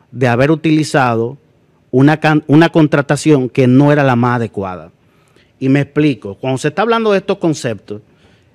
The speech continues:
el, el ejemplo más ideal es cuando se habla, por ejemplo, de una pista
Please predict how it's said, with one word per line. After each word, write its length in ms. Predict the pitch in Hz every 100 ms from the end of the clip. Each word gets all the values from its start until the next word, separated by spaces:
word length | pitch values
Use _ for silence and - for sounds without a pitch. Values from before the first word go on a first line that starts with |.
| _
el, 140 | 135 147
el 220 | 156 156
ejemplo 520 | 180 202 226 196 175
más 260 | 147 170 185
ideal 580 | 190 156 131 123 135 - -
es 100 | 127
cuando 220 | 165 156
se 120 | 160
habla, 220 | 147 156
por 140 | 147 127
ejemplo, 440 | 131 127 135 139 - _ _ _
de 140 | 123
una 260 | 143 160 156
pista 600 | 160 151 - 160 160 165